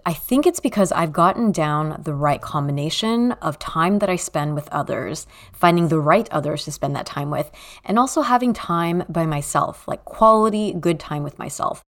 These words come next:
So I thought, why not create an episode where I share with you all how I've been spending my time and how I have been finding that balance in case it can be helpful to anyone else out there.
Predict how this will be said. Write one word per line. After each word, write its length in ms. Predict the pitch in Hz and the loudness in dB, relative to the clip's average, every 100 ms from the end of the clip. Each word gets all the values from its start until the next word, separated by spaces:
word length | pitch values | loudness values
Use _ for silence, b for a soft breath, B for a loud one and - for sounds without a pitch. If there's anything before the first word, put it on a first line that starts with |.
| _ _ | _ _
So 220 | - 190 | 0 4
I 80 | 185 | 4
thought, 460 | 185 240 262 - - - | 6 6 6 2 -4 -14
why 280 | 170 185 | -4 -2
not 200 | 226 302 | 0 0
create 280 | - 220 202 | 0 -2 0
an 100 | 175 | 0
episode 420 | 147 160 - 147 | -2 -6 -4 -4
where 240 | 147 147 - | 0 -2 -2
I 60 | |
share 260 | 139 - 185 | -6 0 2
with 160 | 185 - | 4 2
you 160 | 151 | 2
all 300 | 143 139 139 B B - | 4 4 2 B B 0
how 240 | 220 269 | 6 8
I've 180 | 285 277 | 6 4
been 140 | 240 | -2
spending 320 | 208 156 151 | 0 0 0
my 140 | 143 143 | -2 -4
time 520 | - 143 139 139 143 B B B | -6 -4 -4 -4 -6 B B B
and 120 | 170 | -4
how 320 | 151 202 214 - | 0 4 4 4
I 80 | 165 | -2
have 260 | - 247 | 4 4
been 140 | 185 170 | 4 2
finding 300 | 156 151 147 | 2 2 -2
that 120 | - | -2
balance 480 | 135 143 139 - - | 0 0 -4 -8 -6
in 140 | 175 | -6
case 360 | - 165 165 - | -2 -2 -2 -6
it 120 | - | -4
can 120 | 170 | -2
be 100 | 156 | -2
helpful 420 | 147 - - 143 | -4 -8 -4 -6
to 160 | 143 156 | -4 -6
anyone 260 | 147 135 | -4 -4
else 200 | 127 127 | -6 -6
out 240 | - - - | -8 -8 -8
there. 300 | - - | -10 -10